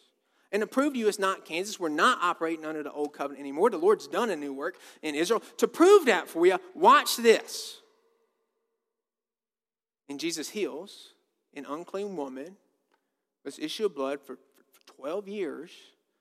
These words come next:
She touches Jesus. She touches the fringe of his garment. That's im-, that's important. The fringe of his garment, that connects you back to the Old Testament as well. That's, that's what the Lord told Moses to say.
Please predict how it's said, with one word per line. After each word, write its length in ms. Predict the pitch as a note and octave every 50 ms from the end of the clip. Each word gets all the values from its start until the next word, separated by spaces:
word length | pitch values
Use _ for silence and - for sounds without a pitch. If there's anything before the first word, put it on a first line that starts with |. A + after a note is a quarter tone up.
| _ _ _ _ _
She 160 | _ - D3
touches 600 | C#3+ - - F#3 G#3 G#3 - A3+ G#3 G3 - - - _ D3+
Jesus. 340 | E3 G3 G#3+ - - C3+ -
She 100 | - -
touches 360 | - A#3 A3+ - G3+ D3+ - _ - - _ _ -
the 140 | D#3 C#3+ C3+
fringe 520 | - - - F3 F3+ G#3 A3+ A#3 A3 -
of 180 | - G3 F#3 D#3+
his 220 | F3+ E3 C#3+ C#3
garment. 540 | C3+ C3+ C3+ D3+ D#3 D3+ B2+ - C#2+ - _ _ _ _ _ _ _ _ _ _ _ _ _ _ _ _ _ _ _ _ _ _ _ _ _ _ _ _ _ _ -
That's 180 | - F#3 - G3+
im-, 160 | F3 D3+ - -
that's 200 | D3+ E3+ - -
important. 460 | E3 C#3+ _ D#3 D3+ D3+ - - _ _ _ _ _ _ _ _ _
The 80 | _ -
fringe 380 | - F#3 F#3+ G#3 A3 A3+ G3+ A3
of 120 | G#3+ G#3
his 160 | A3 G#3 G#3
garment, 360 | G#3+ A3 A3+ A#3 A#3 A#3+ A3+ - _ _ _ _ _ _ _ _ _ _ _ -
that 120 | D3 D#3 -
connects 320 | F#3+ F3+ F3+ F3 - -
you 60 | F#3
back 180 | E3+ E3 D#3+ -
to 40 | -
the 80 | F3+ D3
Old 160 | D#3+ D#3+ D#3+
Testament 380 | - D3 D3+ - D#3 C#3 C3+
as 100 | C#3+ C#3
well. 240 | D3 E3 F#3 F3 D3
That's, 220 | C3+ C#3 E3 - -
that's 240 | - D#3 F3 -
what 100 | F3+ D#3+
the 80 | - D3+
Lord 240 | D3+ D#3 D#3+ D3 -
told 160 | - C#3+ D3
Moses 360 | D3 E3 G3+ G3+ E3+ D3+ -
to 100 | - D3
say. 240 | - - F3+ E3+